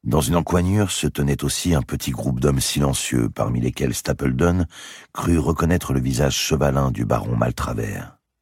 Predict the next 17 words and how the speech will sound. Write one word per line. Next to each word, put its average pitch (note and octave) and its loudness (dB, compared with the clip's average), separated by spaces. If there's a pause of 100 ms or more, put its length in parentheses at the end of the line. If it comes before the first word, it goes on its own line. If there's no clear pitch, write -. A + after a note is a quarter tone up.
(460)
Un D2 2
convoi D2 2
de B1+ 0
maraîchers C#2 2
qui - -6
encombra C2+ -2
la B1 0
chaussée E2+ 0
permit D2+ 0
à D2 0
l'évêque C2+ 0
anglais C#2+ 2
de C#2 0
regagner C#2 0
précipitamment - -2
sa - -4
porte. - -10